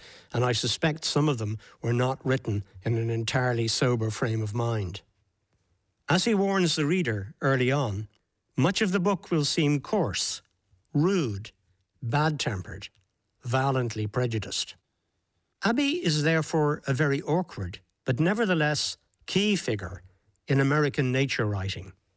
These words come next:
He helped popularize ideas about wilderness that have been highly influential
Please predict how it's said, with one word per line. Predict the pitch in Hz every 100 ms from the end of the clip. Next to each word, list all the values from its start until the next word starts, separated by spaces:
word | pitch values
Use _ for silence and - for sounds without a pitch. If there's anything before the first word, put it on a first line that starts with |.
| _ _ _ _ - - _
He | - 180
helped | 226 190 151 - - _
popularize | 185 185 - 156 147 131 123 117 117
ideas | 131 123 113 147 143 127
about | 123 123 123
wilderness | 131 165 160 101 92 - - _ _ _ _
that | 117 139
have | 143
been | 135 143
highly | 139 175 202 190 170
influential | 160 - 147 156 151 - 80